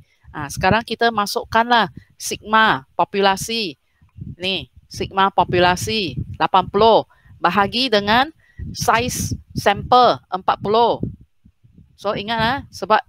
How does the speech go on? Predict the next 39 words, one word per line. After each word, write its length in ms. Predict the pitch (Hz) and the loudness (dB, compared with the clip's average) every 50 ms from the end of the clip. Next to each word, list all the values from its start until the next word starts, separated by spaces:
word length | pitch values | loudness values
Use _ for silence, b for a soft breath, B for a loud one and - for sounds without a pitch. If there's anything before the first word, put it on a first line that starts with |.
| _ - | _ 0
lapan 340 | 196 208 - - 220 220 214 | 0 2 4 4 2 2 2
puluh 240 | 226 220 226 269 | 0 4 4 4
hanya 380 | 269 247 214 208 214 226 254 269 | 4 4 0 -2 0 -4 -4 -4
sigma, 400 | 262 - 262 - 214 220 254 247 202 180 | -4 -8 -10 -8 -2 0 2 2 2 2
dia 100 | 196 220 | 0 0
tak 220 | _ - 170 190 | _ 2 2 2
ada 60 | 190 - | 0 0
kuasa 320 | - 196 190 190 - 202 | 0 0 0 2 0 -2
dua, 400 | 190 - 190 190 202 220 254 262 | -2 0 -2 2 4 4 4 2
sigma 380 | - - - - 202 208 226 240 | 0 -12 -14 -8 -4 -4 -4 -4
saja. 320 | 240 214 - 220 226 269 269 | -4 -6 -2 0 0 0 -2
So, 160 | - - 240 | -4 -8 -8
kita 320 | 233 _ 220 - 214 208 | -8 _ -6 -4 -4 0
gantikan 560 | - 190 185 190 _ - 233 226 - 233 233 _ | 0 -2 -2 -2 _ -10 -8 0 0 0 0 _
pada 240 | - 175 170 170 | 0 2 2 2
tempat 460 | 165 - 180 180 190 - - 202 _ B B B B | 0 -2 -8 -12 -2 0 0 0 _ B B B B
sigma 400 | B - - 202 - 208 220 233 | B -8 -8 -8 -4 -2 -2 -2
saja, 380 | 240 - 226 196 220 247 285 - | 0 -2 -4 2 2 2 2 2
kuasa 400 | - 190 190 185 - 202 190 185 | 2 0 0 0 2 0 0 2
dua 180 | - 196 214 | 2 2 0
tetap 320 | 240 - 202 - - 185 - | 2 0 -4 0 2 2 4
ada 240 | 180 180 - 196 214 | 2 2 2 2 2
lah. 260 | 240 240 214 214 240 262 _ b b b b b b b | 4 2 2 2 0 -2 _ b b b b b b b
Ah, 240 | 147 160 151 143 147 | -8 -8 -8 -8 -8
sebab 320 | - 170 175 214 226 - | -10 0 0 0 0 0
sekarang 400 | - - - 196 196 214 233 202 | -2 -2 0 0 2 0 -2 0
ialah 240 | 190 185 185 202 226 | 0 2 2 2 0
sigma 560 | 233 - - 214 - - - 208 208 214 214 | -2 -4 -10 -10 -10 -6 -2 0 0 0 0
kuasa 400 | - 202 180 180 - - 175 175 | 0 2 0 2 2 0 -2 0
dua. 320 | 165 175 180 202 185 143 - | 0 2 2 2 2 2 0
So, 160 | 202 196 196 | -6 -6 -6
sigma 320 | - - - 175 196 196 | -6 -10 -8 -2 0 2
lapan 320 | 202 196 170 - - 180 180 | 4 2 2 4 4 2 2
puluh, 320 | - - 185 190 226 269 | 2 0 2 4 4 4
lapan 320 | 262 196 165 _ - 170 | 4 2 0 _ 0 0
puluh 320 | 165 _ - 185 208 247 277 | 0 _ -4 0 2 2 2
kuasa 400 | _ - 175 160 165 - 170 160 | _ 0 -2 -2 -2 0 -4 -2
dua. 400 | 160 170 175 202 220 185 - b b b b b b b b b b _ | -2 0 4 4 4 4 2 b b b b b b b b b b _
Okey, 280 | - 190 220 262 269 | -6 -4 -4 -4 -4